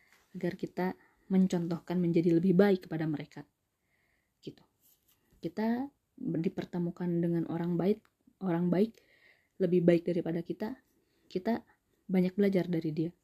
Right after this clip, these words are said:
Jadi intinya setiap ketemu, setiap di mana kita tempat, setiap di mana kita berinteraksi, di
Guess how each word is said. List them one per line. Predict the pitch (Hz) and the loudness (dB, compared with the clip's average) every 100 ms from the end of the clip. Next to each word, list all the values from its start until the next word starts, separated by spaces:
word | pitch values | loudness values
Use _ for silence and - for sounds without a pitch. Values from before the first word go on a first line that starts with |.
| _ _ _ _ _ - | _ _ _ _ _ -4
Jadi | 185 220 233 | 0 2 2
intinya | 208 170 220 226 | 2 2 0 -4
setiap | - - 202 - | -12 -6 -6 -6
ketemu, | - 277 240 208 - | -2 4 4 4 -2
setiap | - - _ 190 185 185 | -10 -20 _ -4 -4 -4
di | 196 | -4
mana | 202 190 185 196 | -2 -2 -4 -6
kita | 190 190 | -10 -8
tempat, | 220 226 226 226 - _ 185 - | -4 -2 -2 -8 -10 _ -14 -14
setiap | - - 190 180 | -16 -6 -2 0
di | 190 190 | 0 0
mana | 190 180 170 _ _ _ _ _ _ _ _ _ _ _ | 0 0 -2 _ _ _ _ _ _ _ _ _ _ _
kita | - 185 | -10 -6
berinteraksi, | 180 180 180 190 196 | -2 0 0 -2 -4
di | 220 | -4